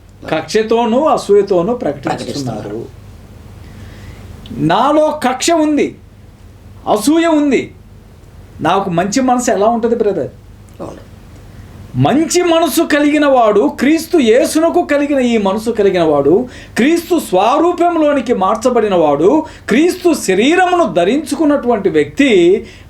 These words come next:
Speaker 1: కక్షతో అసూయతో ప్రకటించేది సువార్త కాదు. యేసుక్రీస్తు ప్రభువారిని ఉమ్మి వేసినప్పుడు, కొరడా, కొరడాలతో కొట్టేటప్పుడు, "దుర్మార్గులారా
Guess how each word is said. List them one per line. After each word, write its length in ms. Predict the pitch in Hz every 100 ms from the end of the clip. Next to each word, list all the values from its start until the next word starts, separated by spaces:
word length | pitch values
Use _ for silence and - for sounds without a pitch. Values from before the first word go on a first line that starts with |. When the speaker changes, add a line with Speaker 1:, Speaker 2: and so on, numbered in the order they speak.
| -
Speaker 1:
కక్షతో 640 | 170 165 - 233 226 208
అసూయతో 680 | 196 180 - 196 185 180 170
ప్రకటించేది 880 | 175 160 180 180 175 165 165 160 156
సువార్త 480 | - 156 151 147 131
కాదు. 460 | - 120 107 101 - - - - - - - - - - - -
యేసుక్రీస్తు 720 | 160 240 220 269 240 262 - 254
ప్రభువారిని 1000 | 226 240 240 240 240 247 247 226 131 - - - - - - -
ఉమ్మి 300 | 160 247 294
వేసినప్పుడు, 640 | 277 262 269 262 254 269 254
కొరడా, 520 | 226 247 269 269 254
కొరడాలతో 680 | 226 247 269 269 269 262 254
కొట్టేటప్పుడు, 920 | 247 247 269 269 277 - 277 247 - - - - - 160
"దుర్మార్గులారా 1500 | 151 277 294 302 311 311 - - 294 294 294 294 285 254